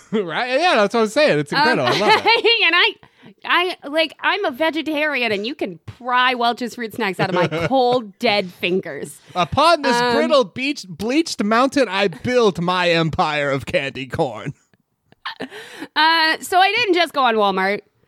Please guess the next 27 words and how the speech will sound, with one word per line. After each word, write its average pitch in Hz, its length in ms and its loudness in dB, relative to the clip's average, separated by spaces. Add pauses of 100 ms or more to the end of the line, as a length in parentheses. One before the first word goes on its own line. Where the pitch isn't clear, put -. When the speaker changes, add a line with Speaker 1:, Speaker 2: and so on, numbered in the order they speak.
Speaker 1:
Yeah. 120 180 -8 (220)
Speaker 2:
We're 302 140 2
gonna 440 200 2
switch 339 220 0
back 311 200 2
and 285 120 -4
forth 285 480 -2 (480)
between 214 340 -2
Walmart 302 440 2
and 302 100 -2
Target. 202 480 0 (500)
Speaker 1:
Okay. 110 460 -4
Speaker 2:
Because 214 480 0
if 208 160 -4
you're 226 120 0
gonna 302 180 2
buy 320 180 0
candy 330 320 2
corn, 190 280 -2
you're 196 80 0
gonna 269 220 0
check 294 300 -2
both 247 280 0
places. 185 500 -2
Speaker 1:
Uh-huh. 104 320 -4 (560)
Speaker 2:
Not 339 760 0 (100)
safe 370 520 -2